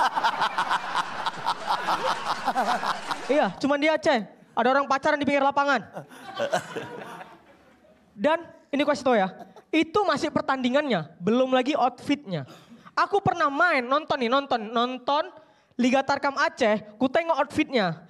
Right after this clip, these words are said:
Ada abang-abang pakai baju bola, celananya celana jeans pakai dompet rantai.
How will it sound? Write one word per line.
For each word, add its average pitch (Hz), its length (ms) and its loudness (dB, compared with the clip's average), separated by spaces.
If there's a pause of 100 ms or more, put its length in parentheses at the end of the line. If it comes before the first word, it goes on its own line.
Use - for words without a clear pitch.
Ada 294 320 2
abang-abang 247 560 2
pakai 247 240 0
baju 254 320 2
bola, 254 240 4
celananya 240 400 2
celana 254 320 2
jeans 226 240 0
pakai 226 320 -2
dompet 208 320 0
rantai. 226 480 0